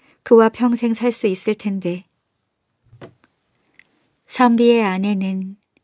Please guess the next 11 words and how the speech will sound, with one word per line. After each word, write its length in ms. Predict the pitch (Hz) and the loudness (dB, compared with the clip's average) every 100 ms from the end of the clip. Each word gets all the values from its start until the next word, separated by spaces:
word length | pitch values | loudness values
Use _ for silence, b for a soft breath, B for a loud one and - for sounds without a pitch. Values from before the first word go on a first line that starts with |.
| _ | _
그날 400 | - 214 214 214 | -2 0 2 0
밤잠을 580 | - 190 180 220 208 208 | -2 -4 -4 -2 0 0
못 220 | 180 180 | -2 -2
이루며 580 | 202 202 180 175 175 175 _ _ _ _ _ _ | -2 -2 -4 -4 -6 -10 _ _ _ _ _ _
이런저런 720 | 226 220 226 220 220 214 208 | 2 4 4 4 2 0 -2
생각을 560 | 208 226 220 220 180 175 | -2 -2 0 -2 -4 -6
했습니다. 720 | 190 - 196 180 165 170 185 _ _ _ _ _ _ _ _ _ _ _ - | -6 -6 -6 -4 -6 -8 -12 _ _ _ _ _ _ _ _ _ _ _ 0
"이번 340 | 226 220 208 | 2 4 2
기회에 380 | 214 202 196 196 | 2 0 -2 -4
남편을 540 | 180 185 - 190 180 | -4 -6 -4 -4 -4
없애버릴까? 840 | 180 170 208 202 185 170 - 160 | -4 -4 -4 -4 -4 -6 -6 -8